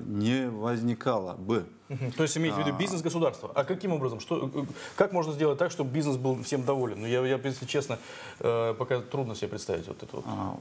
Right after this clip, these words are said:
Speaker 1: это, а, усовершенствование профилак-, системы профилактики и, и правонарушений,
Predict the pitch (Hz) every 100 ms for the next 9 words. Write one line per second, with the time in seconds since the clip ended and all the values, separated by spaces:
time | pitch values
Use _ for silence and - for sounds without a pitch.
0 | - - - 131 127 131 120 71 - -
1 | - - 104 104 98 - 113 - 120 113
2 | - 127 123 - 101 92 117 107 113 104
3 | - - 107 - 117 101 95 107 - 104
4 | 87 - - - - - - - - -
5 | - - - 71 - 127 127 123 120 120
6 | 117 113 110 - 110 107 104 101 98